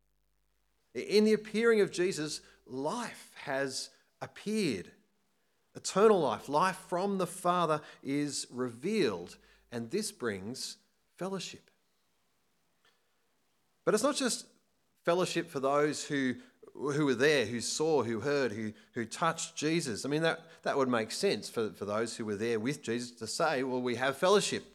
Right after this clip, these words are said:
we have relationship with Jesus." No, it's more than that. The, the message of this word of life is proclaimed to others so that they too may have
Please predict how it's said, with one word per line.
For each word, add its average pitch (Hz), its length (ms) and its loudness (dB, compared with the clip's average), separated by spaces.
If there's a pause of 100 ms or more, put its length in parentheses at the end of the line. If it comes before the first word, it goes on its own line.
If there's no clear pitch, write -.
(100)
we 120 100 -4
have 127 160 4
relationship 156 640 2
with 147 200 -4
Jesus." 170 640 0 (1500)
No, 180 80 -4
it's - 140 -6
more 165 220 2
than 190 120 0
that. - 260 -4
The, 127 180 -4 (220)
the 135 80 0
message 190 640 0
of 180 380 -2
this 165 240 -2
word 160 280 2
of 147 140 2
life 156 300 0
is 151 160 -8
proclaimed 156 920 0
to - 100 -2
others 214 400 0
so 156 140 0
that 151 140 -2
they 165 200 2
too 240 360 -4
may 143 200 2
have 123 420 0